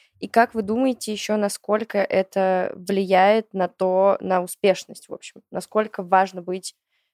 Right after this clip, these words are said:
уверенным в себе и в своих там желаниях, и сейчас поехать в Австралию, а потом пойти на какую-то другую стажировку, а потом сменить вообще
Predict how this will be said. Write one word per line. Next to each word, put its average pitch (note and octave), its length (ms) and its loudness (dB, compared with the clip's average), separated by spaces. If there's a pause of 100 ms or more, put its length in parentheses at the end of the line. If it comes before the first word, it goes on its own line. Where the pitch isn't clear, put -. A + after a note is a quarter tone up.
(100)
уверенным G3 480 2
в - 60 -12
себе F#3 420 -2
и E3+ 40 -4
в - 60 -12
своих F3+ 500 -6
там E3+ 260 -8 (300)
желаниях, F#3 720 2
и F3+ 180 -14 (100)
сейчас - 260 0
поехать F#3+ 480 -6
в - 20 -2
Австралию, F#3 600 2
а F#3 40 -2
потом F#3+ 640 2
пойти F#3 680 -6
на F3 80 -6
какую-то F3 340 -10
другую F#3+ 300 -6
стажировку, F#3 560 -2
а - 20 -16
потом F3+ 440 -8
сменить F#3+ 560 -6
вообще F3+ 420 -6